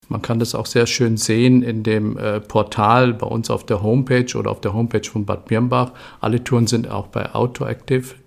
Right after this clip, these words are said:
aufgelistet. Es gibt ungefähr fünfzehn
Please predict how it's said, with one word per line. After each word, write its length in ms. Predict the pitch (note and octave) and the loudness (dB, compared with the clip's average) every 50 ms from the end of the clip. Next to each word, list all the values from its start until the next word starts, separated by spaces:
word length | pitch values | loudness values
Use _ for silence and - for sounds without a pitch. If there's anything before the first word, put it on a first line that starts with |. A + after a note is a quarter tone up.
| - - - | -16 -8 -4
aufgelistet. 840 | G#2+ A2+ - - - B2+ A2 A#2 B2 B2 B2 - - B2 B2 - - _ _ _ _ _ _ - | -2 -2 -2 -2 -4 -2 0 0 0 -2 -2 -2 -2 -2 -2 -2 -6 _ _ _ _ _ _ -4
Es 200 | A#2 G#2+ - - | -2 -2 0 2
gibt 440 | - D3+ C#3+ D3+ - - - - - - - _ _ - - | 2 2 2 0 -6 -16 -18 -18 -18 -20 -20 _ _ -12 -2
ungefähr 880 | - C3 C3 D3 D#3 C3+ B2+ B2+ - - A#2 A2 G#2+ G#2 G#2 G#2+ - - - - _ _ _ | 4 6 8 8 8 8 6 4 4 4 4 4 4 4 2 0 -2 -8 -20 -20 _ _ _
fünfzehn 1000 | - - - - C3+ C#3+ E3+ E3+ - - - - - - C3+ B2+ B2 B2 B2 B2 | -14 -10 2 6 6 6 6 6 2 -2 -4 -2 2 4 4 4 6 4 2 2